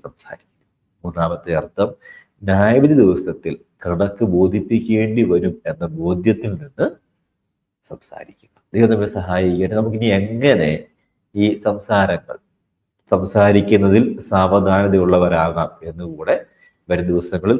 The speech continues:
പഠിക്കാനായിട്ട് ശ്രമിക്കാം. ദൈവം നമ്മെ സഹായിക്കട്ടെ. നമുക്കൊരു വാക്ക് പ്രാർത്ഥിക്കാം. കരുണയുള്ള ദൈവമേ, സ്വർഗീയ നല്ല പിതാവേ,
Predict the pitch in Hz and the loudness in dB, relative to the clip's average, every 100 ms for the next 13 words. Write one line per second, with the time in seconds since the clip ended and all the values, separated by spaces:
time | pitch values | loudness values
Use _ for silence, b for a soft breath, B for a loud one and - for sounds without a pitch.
0 | 90 78 82 78 78 78 _ 76 71 - | -2 -8 -8 -10 -10 -12 _ -20 -20 -10
1 | - 226 _ _ 76 101 147 151 - 151 | -8 -8 _ _ -8 -8 -10 -16 -12 -10
2 | 151 85 87 - - 85 - 76 73 69 | -6 -4 -4 -4 -6 -8 -14 -12 -8 -8
3 | - - _ - - - - - - _ | -10 -20 _ -10 -10 -10 -20 -20 -20 _
4 | 92 95 107 98 95 82 82 80 80 76 | -4 -2 -2 0 0 0 -2 -4 -6 -8
5 | - b b b b - 90 76 90 78 | -10 b b b b -8 -6 -2 -2 0
6 | 78 - - 65 - - | -2 -6 -8 -8 -10 -14